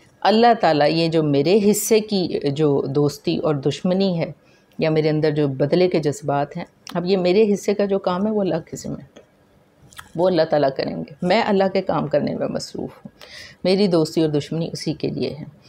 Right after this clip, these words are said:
लिहाजा ये वाला कॉन्सेप्ट जो हम लोग एकदम गुस्से में उभर पे, उभर के अपनी सेल्फ रिस्पेक्ट के ऊपर बड़ा ज़बरदस्त किस्म का बिहेव करते हैं, उसको कंट्रोल करने की कोशिश ज़रूर शुरू कर देनी चाहिए, क्योंकि इतने भी हम लोग अच्छे नहीं हैं कि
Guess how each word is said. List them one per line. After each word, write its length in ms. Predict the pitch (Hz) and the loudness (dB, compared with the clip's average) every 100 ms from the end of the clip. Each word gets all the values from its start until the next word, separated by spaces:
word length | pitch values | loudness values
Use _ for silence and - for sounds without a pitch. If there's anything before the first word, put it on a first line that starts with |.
| - - - | -20 -8 0
लिहाजा 420 | 175 170 165 185 | 2 4 4 2
ये 320 | 185 165 175 | 2 2 4
वाला 240 | 233 226 196 | 6 4 2
कॉन्सेप्ट 600 | 190 151 143 - 139 - | 2 -2 -2 -2 -2 -2
जो 160 | 139 156 | 0 0
हम 240 | 147 143 143 | 2 0 2
लोग 200 | 156 - | 0 0
एकदम 440 | 160 - 147 196 208 | -4 -2 0 2 2
गुस्से 320 | 156 - 170 | 0 -2 -4
में 120 | 160 | -2
उभर 220 | 135 151 147 | -2 -2 -2
पे, 180 | 147 | -2
उभर 680 | 139 - - 131 139 135 165 | -4 -4 -4 -4 -2 -2 -2
के 100 | 165 | 0
अपनी 260 | 151 156 156 | -2 -2 -6
सेल्फ 300 | - 156 - | -2 -4 -4
रिस्पेक्ट 380 | 160 - 147 147 | -6 -2 -2 0
के 100 | 160 | -2
ऊपर 220 | 151 156 | 0 -2
बड़ा 220 | 151 165 | 0 0
ज़बरदस्त 460 | 180 151 147 165 165 | 0 -2 -2 -4 -4
किस्म 280 | 165 - 160 | -8 -6 -6
का 100 | 156 | -6
बिहेव 360 | 147 131 139 143 - | -6 -4 -4 -4 -6
करते 300 | 131 - 170 | -8 -6 -6
हैं, 260 | 165 165 - - - - - - | -6 -10 -16 -20 -16 -14 -14 -4
उसको 280 | 240 233 269 | -2 0 0
कंट्रोल 420 | 262 214 196 180 180 | 2 2 4 2 2
करने 320 | 175 170 170 | 0 0 -2
की 180 | 165 - - - | -4 -10 -12 0
कोशिश 460 | 240 247 - 294 - | 2 4 2 -2 0
ज़रूर 280 | 175 151 151 | 2 2 0
शुरू 240 | - 156 | -2 -4
कर 180 | 156 147 | 0 0
देनी 320 | 147 151 156 | 0 -2 -4
चाहिए, 380 | 165 151 147 165 | -4 -2 -2 -4
क्योंकि 280 | 180 165 170 - | -4 -4 -4 -4
इतने 300 | 185 220 214 | -2 2 2
भी 140 | 202 196 | 2 0
हम 160 | 160 | 0
लोग 180 | 156 156 | 0 0
अच्छे 260 | 156 - 175 | 0 0 -2
नहीं 180 | 170 | 0
हैं 80 | 165 | -2
कि 80 | 165 | -2